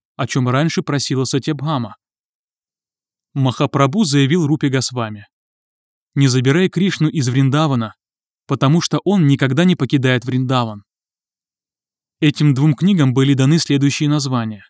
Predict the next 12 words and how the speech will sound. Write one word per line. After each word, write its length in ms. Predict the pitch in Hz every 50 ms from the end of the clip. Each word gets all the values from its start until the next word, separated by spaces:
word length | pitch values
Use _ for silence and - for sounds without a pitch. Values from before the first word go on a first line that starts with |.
| _ _ _ _ _ _ _ _ -
Одной 540 | - 139 120 113 131 151 180 208 196 131 107 _ _ _ _ _ _ -
Видатха 680 | 135 117 135 135 117 143 160 175 - - - 131 101 - _ _ _ -
Мадхава, 640 | 143 147 156 147 - - - 113 110 131 113 - _ _ _ _ _ _ _ _ _ _ _ _ _ _ _ _ _ -
описывающая 840 | - 127 - - 196 190 - - 180 147 156 156 147 - - 156 143
игры 360 | 143 - 180 160 143 135 139
Господа 420 | 120 127 165 175 - - 147 131 127
во 100 | 127 127
Вриндаване, 680 | 127 120 127 127 123 143 170 180 175 156 127 110 104 - _ _ _ _ _
а 100 | - 135
второй 460 | - - - 135 131 151 196 214 165 - _ _ _ _ -
Лалита 540 | 135 127 131 139 151 190 202 - - 151 147
Мадхава. 580 | 151 147 143 131 - - 131 113 110 101 -